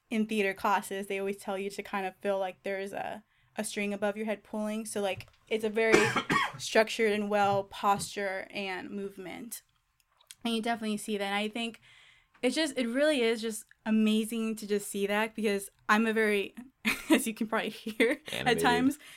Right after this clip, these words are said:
Speaker 1: very animated, also very fast talk pacing
Speaker 2: Uh-huh.
Speaker 1: individual. There are times I can talk a little, I can slow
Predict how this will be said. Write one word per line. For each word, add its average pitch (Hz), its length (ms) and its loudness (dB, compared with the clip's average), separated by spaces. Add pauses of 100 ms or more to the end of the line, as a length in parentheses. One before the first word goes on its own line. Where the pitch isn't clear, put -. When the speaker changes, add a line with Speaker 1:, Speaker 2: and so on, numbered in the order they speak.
(100)
Speaker 1:
very 311 200 2
animated, 254 480 4
also 214 320 0
very 202 300 -2 (180)
fast 214 380 0 (140)
talk 233 320 -4
pacing 262 560 -4
Speaker 2:
Uh-huh. 277 220 -4
Speaker 1:
individual. 233 600 -2 (160)
There 226 120 -2
are 226 160 2
times 208 440 -4
I 202 80 -6
can 202 120 -12
talk 202 280 -10
a - 20 -10
little, 180 180 -12
I 208 120 -8
can 190 120 -12
slow 185 580 -6